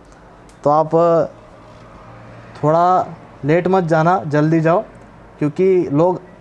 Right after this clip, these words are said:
अभी से बहुत भीड़ कर रहे हैं fireworks के लिए। इस साल थोड़ी बार प्रो-, आ, price बढ़ चुकी है। तो ये है हमारा stash number one,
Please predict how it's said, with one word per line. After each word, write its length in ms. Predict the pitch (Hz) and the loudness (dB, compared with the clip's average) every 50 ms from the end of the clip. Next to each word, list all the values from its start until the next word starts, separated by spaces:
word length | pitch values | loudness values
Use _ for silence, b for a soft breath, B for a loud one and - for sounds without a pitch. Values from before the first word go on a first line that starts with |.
| - - - | -18 -8 -6
अभी 240 | 131 151 156 185 175 | -4 -2 -2 -2 0
से 120 | - 185 | 0 0
बहुत 180 | 185 185 190 170 | 0 0 0 0
भीड़ 240 | 160 151 160 165 | 0 0 0 0
कर 160 | 165 180 165 156 | 0 -2 -2 -2
रहे 180 | 156 156 156 | 0 0 -2
हैं 80 | 160 170 | -2 -2
fireworks 420 | - 151 139 135 135 139 147 - - | -2 -4 -4 -2 -2 -4 -6 -6 -6
के 120 | - 156 | -4 -4
लिए। 240 | 156 147 160 185 185 B B B B B B - | -2 0 -2 -2 -4 B B B B B B -6
इस 180 | 139 139 - - | -6 -6 -4 -2
साल 180 | 160 160 165 156 | -2 -2 0 0
थोड़ी 200 | 156 151 151 147 | 0 0 2 2
बार 160 | 151 156 160 | 2 0 0
प्रो-, 280 | 156 170 156 156 160 | 0 0 0 0 0
आ, 760 | 160 - 156 143 143 - 147 147 147 147 147 143 143 143 147 147 - - | -2 -4 -10 -14 -10 -6 -4 -2 0 0 0 0 0 0 -2 -2 -4 -4
price 280 | - 143 143 156 160 147 | -4 -2 -2 -2 -2 -2
बढ़ 180 | 147 165 170 160 | -2 -2 -2 -2
चुकी 280 | 160 165 160 175 156 | -2 -4 -2 0 0
है। 160 | 151 175 214 - - B B B B B B B B - - - - | 2 0 0 -4 -10 B B B B B B B B -20 -20 -6 -2
तो 60 | 151 | 0
ये 200 | 160 170 175 175 165 | 0 2 2 2 0
है 120 | 165 170 | 0 0
हमारा 300 | 170 160 156 151 151 160 | 0 0 0 0 0 0
stash 360 | 160 - - 160 151 151 151 165 | -2 -4 -4 -2 -2 -2 -2 -6
number 260 | 156 156 160 160 160 | -4 -2 -2 0 0
one, 220 | 156 170 196 233 | 0 0 -2 -4